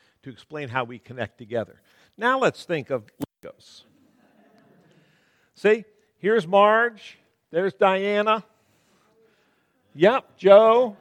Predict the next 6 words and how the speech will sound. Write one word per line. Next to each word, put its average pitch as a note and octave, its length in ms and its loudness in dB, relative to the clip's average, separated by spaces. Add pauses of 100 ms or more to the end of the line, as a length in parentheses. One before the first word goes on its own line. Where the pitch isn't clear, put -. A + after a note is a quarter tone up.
(120)
Jack, A#3 540 4 (1000)
Patty, G#3+ 600 2 (180)
Vonnie, G3 680 -2 (960)
Jessica, G3+ 640 -2 (220)
Calvin, G3 640 0 (1040)
Carolyn, F#3+ 640 -2